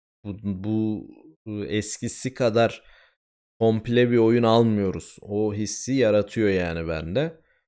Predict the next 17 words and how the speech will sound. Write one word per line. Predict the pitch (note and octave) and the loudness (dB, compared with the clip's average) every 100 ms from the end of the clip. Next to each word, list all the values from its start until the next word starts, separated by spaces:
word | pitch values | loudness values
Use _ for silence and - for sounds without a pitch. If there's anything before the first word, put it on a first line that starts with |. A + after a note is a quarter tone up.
| _ _ _ _ | _ _ _ _
Karar | - A#2+ A#2 | 2 6 6
sizin. | D3 - C#3 A2 F2 - _ - | 4 0 0 0 -2 -6 _ -12
Valla | F2 E2 D#2+ | -8 -4 -4
güzel | F2+ G#2+ G#2+ A#2+ A#2+ A#2 | -4 -2 4 6 6 4
bir | A#2 | -2
video | A#2 A2+ B2 | -2 0 2
oldu | A#2 A2+ A2+ B2 | 4 4 2 0
mu | A2+ | 0
olmadı | G#2 A2+ G2+ G2 | 2 2 0 0
mı | A2+ | -2
onu | G2 G2 | -2 -2
da | G#2 | -4
bilmiyorum | G#2+ G#2+ G2 D#2+ G#2 | -4 -4 -4 -4 -4
ama | G#2 E2 - | -4 -6 -8
atacağım | F#2+ - F#2+ F#2+ F#2 F2+ | -8 -6 -6 -4 -4 -6
yani. | E2 F2 F#2+ | -6 -6 -6
Ee, | F#2+ - A#2+ G#2+ | -8 -12 -20 -20